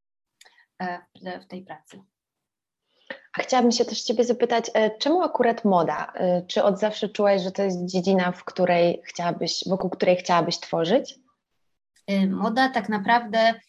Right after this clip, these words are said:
Speaker 1: mm, jeżeli chodzi o to moje rysowanie, to moda bardzo mnie, mm, wkręciła do tego świata ilustracji i to był taki początek. Bo teraz jakby gdzieś, e,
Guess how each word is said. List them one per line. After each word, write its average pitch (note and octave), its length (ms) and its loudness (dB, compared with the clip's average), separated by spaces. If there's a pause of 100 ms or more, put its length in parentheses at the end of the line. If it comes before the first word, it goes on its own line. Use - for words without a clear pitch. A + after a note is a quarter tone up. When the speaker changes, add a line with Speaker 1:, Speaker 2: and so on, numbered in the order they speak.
(600)
Speaker 1:
mm, G3 920 4 (840)
jeżeli A#3 260 0
chodzi G#3+ 180 0
o F#3+ 60 2
to F#3+ 120 -4
moje F#3+ 240 2
rysowanie, F#3+ 760 -2
to G3 100 -2 (600)
moda G#3+ 400 2
bardzo G3+ 640 0
mnie, F#3+ 680 4 (100)
mm, F#3+ 160 -2 (680)
wkręciła G3 800 0 (200)
do F#3+ 120 -4
tego F3 280 -8
świata E3+ 500 -8
ilustracji E3+ 800 -10
i - 20 -14
to G3 100 -6
był F#3+ 160 -2
taki G3 220 -4
początek. F#3+ 720 -8 (960)
Bo G3 360 4
teraz C4 380 2
jakby A3 320 -2
gdzieś, B3 400 0 (280)
e, A3 460 0